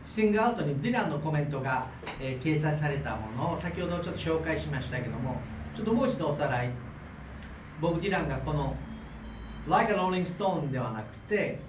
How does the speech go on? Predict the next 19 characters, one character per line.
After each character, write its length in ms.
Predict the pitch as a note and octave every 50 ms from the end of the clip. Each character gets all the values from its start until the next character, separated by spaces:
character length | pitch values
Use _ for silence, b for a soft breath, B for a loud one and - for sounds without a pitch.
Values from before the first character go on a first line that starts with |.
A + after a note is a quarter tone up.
| - - -
「え 80 | - -
ー、 40 | -
風 260 | - G3 G3 G3+ G#3+
に 120 | A3 A3
吹 120 | A3 - -
か 120 | G#3+ G3
れ 80 | - F3
て」 120 | F#3+ F#3+
の 120 | F#3+ F#3
中 260 | E3+ E3 D3 D3+ D#3 C#3+
で、 240 | A3 A#3 - - - - - - - - - - - -
や 60 | B2+
っ 40 | A#2+
ぱ 80 | - D3
り 120 | D3+ E3
言 20 |
っ 40 | - -
て 140 | - - C#3+
る。 200 | C#3 B2+ A#2+